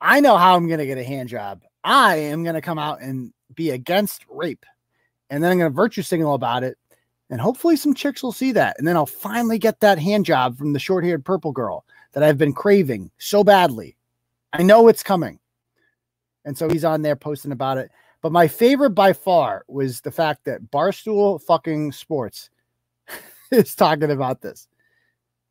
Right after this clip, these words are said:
For those of you unfamiliar with Barstool Sports, it's been around since I was in college. Dave Portnoy is a little bit older than me. Him and I have an interesting, like, he,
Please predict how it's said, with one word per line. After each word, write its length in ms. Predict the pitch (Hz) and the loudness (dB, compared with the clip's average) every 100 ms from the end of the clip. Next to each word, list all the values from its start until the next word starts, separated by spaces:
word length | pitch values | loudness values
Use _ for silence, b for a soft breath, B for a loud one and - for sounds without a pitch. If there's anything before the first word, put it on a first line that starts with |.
| _ | _
For 100 | - | -6
those 200 | 147 160 170 | 0 0 2
of 40 | |
you 540 | 214 214 214 214 202 - _ _ _ _ - | 4 8 10 8 6 2 _ _ _ _ -2
unfamiliar 880 | 165 214 - 226 220 220 208 214 170 - _ - | 2 2 2 0 2 4 4 2 -4 -12 _ -8
with 180 | 170 | -6
Barstool 440 | 165 170 170 185 160 | -2 -2 -2 -8 -12
Sports, 520 | - 175 180 - - | -10 -8 -8 -10 -20
it's 120 | 165 - | -20 -10
been 140 | 156 | -6
around 300 | 160 165 165 | -4 -4 -6
since 180 | 151 143 | -6 -4
I 160 | 151 | -2
was 140 | 165 156 | -2 -4
in 80 | 151 | -4
college. 520 | 160 151 156 135 - _ _ _ _ _ _ b b b b _ | -2 0 -2 -4 -14 _ _ _ _ _ _ b b b b _
Dave 300 | 170 175 - | 4 4 2
Portnoy 480 | 175 175 165 165 160 | -2 0 0 0 0
is 80 | |
a 40 | 151 | 0
little 140 | 160 | -2
bit 140 | 147 156 | 0 0
older 220 | 156 151 | 0 -2
than 100 | 151 | -2
me. 320 | 156 151 139 _ _ _ _ _ _ _ _ _ _ - | 0 -2 -4 _ _ _ _ _ _ _ _ _ _ -20
Him 320 | - 180 185 | -6 0 2
and 80 | 170 | 0
I 520 | 156 151 156 147 - _ 139 | -2 -2 -2 -4 -10 _ -6
have 160 | 135 | -4
an 60 | 143 | -4
interesting, 480 | 139 - - 147 - | -6 -12 -8 -6 -4
like, 200 | 135 - | -6 -2
he, 400 | 190 175 170 | -2 -2 -4